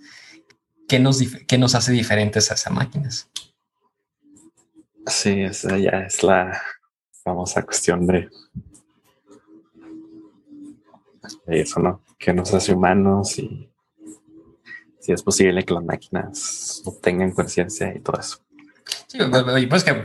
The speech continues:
Speaker 1: planteaste el de, el hecho de automatizar, bueno, dijiste automatizar todas las industrias, ¿verdad? No todas las actividades humanas. Pero, pues, hay, hay mucho, hay mucho tipo
Speaker 2: No,
Speaker 1: de,
Speaker 2: o-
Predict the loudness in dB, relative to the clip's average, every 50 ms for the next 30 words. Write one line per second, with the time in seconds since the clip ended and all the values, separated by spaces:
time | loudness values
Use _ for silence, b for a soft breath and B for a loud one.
0 | -8 -12 -8 -6 2 2 2 2 4 4 4 4 4 4 2 4 4 4 4 2
1 | 2 4 2 2 2 2 2 2 2 2 2 2 2 4 4 2 0 -2 0 -2
2 | -2 -2 -2 -4 -4 -4 -2 -2 0 2 2 0 0 0 -6 -10 -6 -6 -6 -6
3 | -6 0 2 2 2 2 -6 -4 -2 -2 2 2 2 2 2 0 0 2 0 0
4 | 0 0 0 0 2 2 2 2 2 2 2 2 2 0 0 0 0 0 2 2
5 | 2 2 0 -2 2 2 4 4 6 4 4 2 2 -2 -2 -2 0 0 2 4
6 | 4 2 2 0 -2 -4 -4 -4 -4 -4 -6 -8 -12 -14 -14 -14 -16 _ -12 -2
7 | 0 0 0 0 -8 -18 -20 -20 _ _ _ _ _ b b b b b -20 _
8 | 2 2 4 4 2 0 0 0 2 2 4 4 2 4 4 4 4 4 4 2
9 | 2 2 4 4 6 6 4 4 4 4 4 6 6 6 4 4 -2 -4 0 0
10 | 0